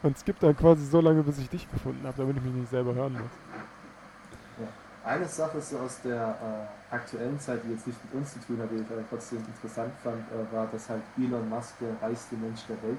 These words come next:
Speaker 2: jetzt
Speaker 1: Ja,
Speaker 2: ist.
Speaker 1: ich wollt's eigentlich Samstag schon ansprechen, in der Samstagsfolge, weil ich glaube,
Speaker 2: Und das,
Speaker 1: letzte Woche
Speaker 2: das
Speaker 1: passiert.
Speaker 2: Wichtigste, was
Speaker 1: Ich
Speaker 2: ich
Speaker 1: hab's
Speaker 2: mir dabei
Speaker 1: vergessen.
Speaker 2: gedacht hab, war wirklich, äh, wie schön für Jeff Bezos.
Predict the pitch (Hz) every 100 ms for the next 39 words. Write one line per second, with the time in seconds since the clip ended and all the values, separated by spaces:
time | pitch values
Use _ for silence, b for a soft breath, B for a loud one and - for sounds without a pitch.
0 | - 110 - 147 - - - 147 135 185
1 | 226 - 175 254 339 220 - 190 247 -
2 | 196 - 160 143 190 277 - 135 123 156
3 | 156 135 127 143 208 - - - 139 131
4 | 127 170 302 - - 120 - 156 147 151
5 | 233 - 147 135 131 127 120 - 165 185
6 | 175 - 147 147 127 139 131 131 135 139
7 | 127 - 139 - - 127 - - - -
8 | - - 120 120 120 147 - 156 147 143
9 | 127 123 - - 123 - 131 147 - -
10 | 127 - 123 139 - 104 -